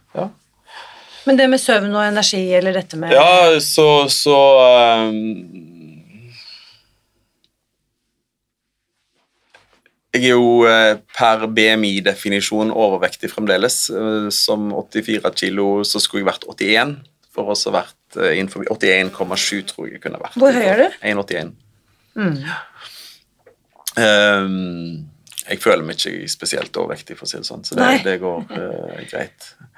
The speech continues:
Speaker 1: Men, ehm, jeg hadde et tall på, i tjue atten så var jeg rett under åttisju, og så, eh, da husker jeg at jeg hadde det bra.
Speaker 2: Mm.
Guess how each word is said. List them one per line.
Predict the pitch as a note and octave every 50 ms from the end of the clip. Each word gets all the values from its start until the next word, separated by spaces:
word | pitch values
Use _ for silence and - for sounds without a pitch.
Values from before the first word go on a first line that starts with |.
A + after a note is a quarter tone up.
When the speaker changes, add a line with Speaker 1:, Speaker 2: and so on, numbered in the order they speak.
| - - - - - - - _ _ _ _ -
Speaker 1:
Men, | B2 B2+ C3 C3+
ehm, | C3+ C#3 C3+ C3+ C3 B2+ B2+ B2 B2 - - _ _ _ _ _ _ _ _ _ _ _ _ _ _ _ _ _ _ _ _ _ _ _ _ _ _ _ _ _ _ _ _ _ _ _ _ _ -
jeg | A2+ B2
hadde | - - D#3+ - - F#3+ C3
et | C3+ -
tall | - B2+ A#2 A#2 A2 A2 A2+
på, | _ - - A#2 A2+ A2 A2 A2 A2 A2 A2 G#2+ G#2+ G#2 G#2 G#2 G2+ G2+ G#2 - _ _ _ _ B2 B2 - - - _ _ _ _ _ _ -
i | A#2 A2 G#2+ - _ -
tjue | - - A2 G2+ G#2
atten | - G2 - _ _ - - G2+ G2+
så | F#2+ - G2+ F#2+
var | F#2 F#2 F#2 F#2
jeg | F#2 F#2
rett | F#2 - - -
under | G2 F#2 F2+ E2+ E2+ -
åttisju, | - - - - - D#3+ A3 B3+ C#4
og | E3+ C#3+ B2+
så, | - - - - - A2 G#2+ G#2 G#2 G#2 G#2 G#2 G2+ G2+ G2 G2
eh, | F#2+ F#2+ F#2 F#2 F#2 - G1+ G1+ G1+ G1+ G1+ - - - - - _ _ _ -
da | - G2 G2+ A2 A2 G#2+
husker | A2+ A#2 - - - - - -
jeg | - -
at | - -
jeg | - -
hadde | F#2 D#2 D2+ -
det | - -
bra. | - - - - _ _ _ _ _ _ _ _ _ _ _ _ -
Speaker 2:
Mm. | F#3+ E3+ D3 C#3